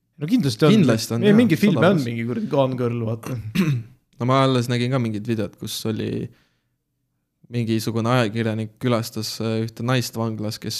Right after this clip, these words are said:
Speaker 2: äh, oli sarimõrtsukas. Ja nagu
Speaker 1: See mõrtsukas on nii värdjas sõna. <laughs> See on nagu mingi laps ütleks, „mõrtsukas“.
Speaker 2: <laughs> Ja siis, äh, selle inimese pilgust oli näha, et nagu temaga ei ole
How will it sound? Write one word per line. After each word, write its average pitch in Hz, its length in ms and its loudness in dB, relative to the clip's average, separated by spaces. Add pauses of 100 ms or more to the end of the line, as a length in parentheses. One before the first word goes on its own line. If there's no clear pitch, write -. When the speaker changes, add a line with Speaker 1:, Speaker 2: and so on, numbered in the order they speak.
(100)
Speaker 2:
äh, 110 260 -4
oli 110 480 -4
sarimõrtsukas. 117 800 -4 (880)
Ja 113 80 -2
nagu 110 240 -2
Speaker 1:
See 110 240 0
mõrtsukas - 460 -2
on - 20 -4
nii 117 120 -4
värdjas 117 340 -4
sõna. 135 180 -4 (160)
<laughs> - 180 -8
See 151 120 -2
on 160 80 2
nagu 151 100 2
mingi 143 160 2
laps 147 320 2
ütleks, 123 260 -10
„mõrtsukas“. 135 680 -6 (400)
Speaker 2:
<laughs> - 420 -16
Ja 120 100 0
siis, 120 220 -2 (100)
äh, 110 220 0 (1600)
selle 123 220 2
inimese 113 260 2
pilgust 131 460 0
oli 117 100 -4
näha, 113 320 -4
et - 80 -14
nagu - 520 -10 (560)
temaga 117 280 0
ei 120 80 2
ole 110 100 0